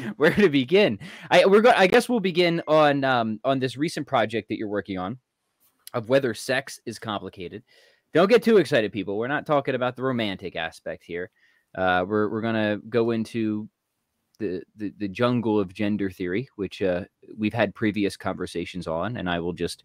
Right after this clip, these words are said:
mention that if people haven't heard those previous conversations, it might behoove them to take a listen to those first before we move a little bit further into this conversation. And then, time permitting, and we'll see where we go, maybe we could revisit some themes we've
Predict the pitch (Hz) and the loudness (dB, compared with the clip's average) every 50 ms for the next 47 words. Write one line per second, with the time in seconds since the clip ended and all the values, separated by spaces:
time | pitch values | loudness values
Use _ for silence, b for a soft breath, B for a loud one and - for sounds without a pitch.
0 | B B B B B B B B 104 113 117 117 - - 117 107 104 113 95 - | B B B B B B B B 4 6 6 6 6 4 4 4 4 4 2 2
1 | - 101 110 101 104 117 101 - 98 156 170 170 160 165 151 127 - 143 131 139 | -4 -2 0 0 2 2 0 2 6 6 8 8 8 6 4 4 2 0 0 2
2 | 135 123 - - 135 127 120 120 - 123 120 107 - 120 107 107 98 95 101 95 | 0 -2 0 -2 -2 -2 -2 -2 -2 -2 -2 -2 -4 -6 -6 -6 -4 -4 -4 -4
3 | - 101 95 92 98 117 117 107 104 113 104 98 95 95 - - - 104 95 - | -4 -8 -14 -8 -4 -2 -2 -2 -2 -4 -4 -4 -4 -6 -8 -8 -6 -6 -6 -4
4 | 104 95 95 - - 95 - 98 80 92 87 - - - 95 92 92 90 - - | -4 -6 -6 -6 -8 -10 -10 -8 -6 -6 -6 -6 -8 -6 -4 -4 -4 -6 -8 -12
5 | - - 92 87 90 90 82 _ - 98 92 90 87 95 87 90 87 87 - - | -12 -10 -6 -6 -6 -6 -6 _ -8 -6 -6 -4 -4 -4 -6 -4 -4 -2 -2 -2
6 | - _ b b b b b b b b b _ - 120 104 98 98 98 - 101 | -2 _ b b b b b b b b b _ 2 4 6 6 6 4 2 0
7 | 101 95 95 90 92 - - - 98 92 85 90 87 - 87 82 92 - 117 139 | 0 0 0 0 -2 -4 -4 -6 -4 -4 -4 -4 -4 -4 -2 -4 -4 -4 -6 -8
8 | 185 - _ B B B B B B B _ - - 185 196 202 208 214 214 220 | -8 -8 _ B B B B B B B _ 4 6 8 10 10 10 10 10 10
9 | 214 220 214 - - - - 190 185 185 185 175 - 170 175 160 160 175 208 247 | 10 8 6 4 -2 -2 2 4 4 4 4 2 0 2 2 4 4 4 2 2
10 | 240 208 147 147 147 143 143 147 135 - - 160 147 147 139 143 127 127 151 165 | 0 0 0 0 0 2 2 0 0 0 2 2 4 4 4 4 4 4 4 4
11 | 160 147 135 135 135 135 127 - 139 120 127 120 110 127 123 120 127 - - - | 2 0 0 0 -2 -2 -2 -2 -4 -2 -2 -2 0 0 0 0 0 -4 -4 -6
12 | 127 120 110 - 127 120 120 117 110 - 127 120 113 107 - | -6 -6 -4 -4 -4 -2 -2 -2 -4 -4 -4 -4 -4 -4 -8